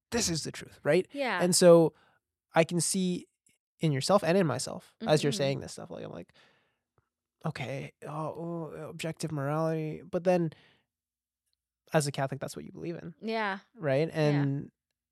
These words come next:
Speaker 1: it's nicer to also, bel-, like, I think ideally it's nicer to have an objective morality than to not.
Speaker 2: For sure. For
Speaker 1: Right?
Speaker 2: sure.
Speaker 1: Because then you at least know, again, th-, again, personal preference,
Speaker 2: Yeah.
Speaker 1: right? That's,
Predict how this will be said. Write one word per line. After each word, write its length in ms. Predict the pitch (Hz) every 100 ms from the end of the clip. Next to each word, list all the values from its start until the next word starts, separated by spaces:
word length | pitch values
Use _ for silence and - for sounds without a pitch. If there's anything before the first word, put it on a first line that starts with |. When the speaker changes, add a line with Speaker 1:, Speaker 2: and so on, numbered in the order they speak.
| _ _ _ _ _ _ -
Speaker 1:
it's 200 | 170 151
nicer 260 | 156 185
to 100 | 156
also, 220 | 135 -
bel-, 260 | 131 131 135
like, 180 | 156 139
I 80 | 139
think 240 | 185 165
ideally 640 | 143 135 131 143 175 226 247
it's 240 | 165 -
nicer 260 | 143 143 131
to 80 | -
have 320 | 135 113 170
an 60 |
objective 380 | 190 170 139 -
morality 480 | 78 62 55 76 151
than 160 | 78 135
to 80 |
not. 460 | - - - - - -
Speaker 2:
For 140 | - 247
sure. 560 | - 269 208 147 196 -
For 120 | - 139
Speaker 1:
Right? 140 | 135
Speaker 2:
sure. 200 | 147 165 160
Speaker 1:
Because 220 | 151 143
then 140 | 147
you 120 | 147
at 60 | 139
least 200 | 139 135
know, 640 | 139 143 143 143 143 139 -
again, 280 | 147 -
th-, 120 | 147 131
again, 240 | 131 120 - _ _
personal 460 | - 170 151 156 143
preference, 720 | - 151 - - - 151 147
Speaker 2:
Yeah. 280 | 208 185 180
Speaker 1:
right? 260 | 147 147 156
That's, 240 | 156